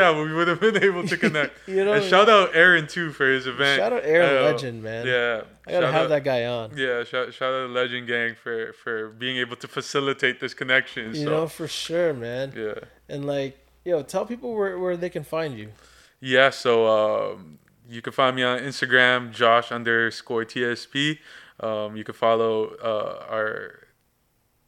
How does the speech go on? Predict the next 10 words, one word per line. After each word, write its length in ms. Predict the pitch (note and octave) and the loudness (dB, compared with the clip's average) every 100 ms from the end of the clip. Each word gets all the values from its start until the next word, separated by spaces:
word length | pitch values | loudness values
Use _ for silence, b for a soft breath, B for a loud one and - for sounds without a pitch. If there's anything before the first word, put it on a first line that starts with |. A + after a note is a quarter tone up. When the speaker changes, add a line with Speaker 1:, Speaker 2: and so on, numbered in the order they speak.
| _ A#2+ | _ -2
Speaker 1:
business 340 | B2 B2 - | -2 -2 2
pages 420 | C3+ B2+ A#2+ A#2+ | 2 4 0 -4
at 240 | B2 A#2 - | -2 -2 -2
Toronto 380 | A#2+ A#2 A2+ | -2 0 -2
Sports 440 | A2 - - A#2 - | -8 -10 -6 -6 -8
Performance, 680 | - A#2+ B2 A#2+ A#2+ A2+ - | -16 -6 -4 -4 -4 -8 -4
at 320 | B2 A2+ A2+ A#2 | 0 0 -2 -6
District 440 | A2+ - A#2+ - | -6 -4 -6 -8
T 240 | - B2 | -10 -2
O, 240 | A#2+ A#2+ | 0 0